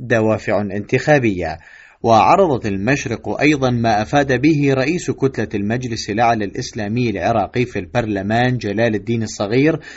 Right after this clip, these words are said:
من أن القضية الأبرز التي ناقشها الائتلاف هي تجنب تكرار الخطأ الذي وقعوا فيه في السابق،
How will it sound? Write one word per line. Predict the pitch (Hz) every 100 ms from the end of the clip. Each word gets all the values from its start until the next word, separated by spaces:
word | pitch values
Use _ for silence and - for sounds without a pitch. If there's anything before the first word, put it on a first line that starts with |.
| - -
من | 123 117
أن | 120 117
القضية | 104 110 113 170 156 127
الأبرز | 110 123 123 123 110
التي | 131 147 135 117
ناقشها | 98 90 131 - 113
الائتلاف | 104 - - 113 127 143 - - - -
هي | 185 160
تجنب | 147 107 117 139 127 110 -
تكرار | - 110 123 120
الخطأ | 95 - 127 107 - 135
الذي | 120 101 101
وقعوا | 101 123 101 98
فيه | 98 131 110
في | -
السابق، | 101 - 151 135 127